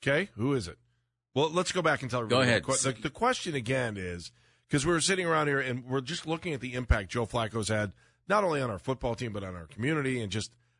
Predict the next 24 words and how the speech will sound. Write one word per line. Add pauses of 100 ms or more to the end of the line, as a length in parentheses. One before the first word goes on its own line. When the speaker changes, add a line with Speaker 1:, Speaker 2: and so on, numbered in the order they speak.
Speaker 1:
you
know,
what
he's
been
able
to
accomplish
in
just
a
month (380)
is
just
simply
spectacular. (580)
And
so
the
question
Speaker 2:
Huge
Speaker 1:
came
up,
Speaker 2:
impact.